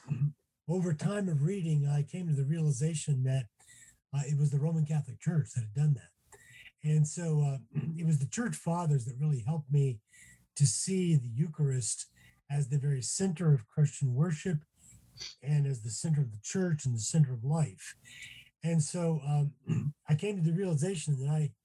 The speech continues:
needed to do something, but boy, that was a scary move. I didn't know what I was gonna do with my life, 'cause if I became a Catholic, well, then I couldn't teach at the seminary anymore.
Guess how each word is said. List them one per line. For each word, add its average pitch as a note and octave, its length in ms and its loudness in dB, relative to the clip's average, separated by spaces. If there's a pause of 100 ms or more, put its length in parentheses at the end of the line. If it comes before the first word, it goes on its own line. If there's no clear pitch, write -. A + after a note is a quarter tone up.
(400)
needed G3+ 240 0
to D#3 80 2
do D#3 180 0
something, D#3 500 0
but C3 200 -4
boy, D#3+ 180 -2
that D3+ 120 0
was C3+ 140 -2
a B2+ 60 -6
scary C#3+ 460 -2
move. B2+ 300 0 (640)
I D#3 60 0
didn't D#3+ 120 4
know A2+ 100 -4
what D3+ 240 -2
I C#3+ 40 2
was A#2+ 120 -6
gonna C#3 160 -2
do C3 160 0
with B2+ 120 0
my A#2 140 -8
life, B2 420 0 (400)
'cause E3 160 0
if D#3 120 2
I E3+ 100 -2
became D#3+ 380 -2
a D3 60 4
Catholic, D#3 440 -4
well, D3+ 160 0
then D3 160 2
I C3+ 200 -6
couldn't C#3+ 220 -4
teach D3 240 0
at A#2+ 80 -8
the - 80 -18
seminary G#2+ 500 2
anymore. G2 360 -4